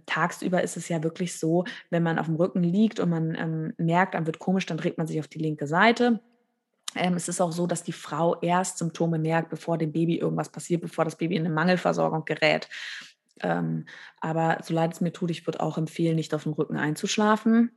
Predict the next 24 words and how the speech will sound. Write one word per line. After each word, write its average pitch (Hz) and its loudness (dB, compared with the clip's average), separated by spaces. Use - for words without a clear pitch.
Ja, 175 0
auch 180 -6
wenn 175 -2
man 175 -2
gerne 175 -2
Rückenschläfer 190 -4
ist, - -6
dass - -16
man 170 -4
sich 165 -10
da 165 0
was 165 -6
anderes, 160 -2
ähm, 160 -6
ja, 156 -4
schaut, 165 0
was 170 -6
man 160 0
für - -10
eine 156 2
andere 160 0
Position 151 -4
findet, 185 4
aber 160 0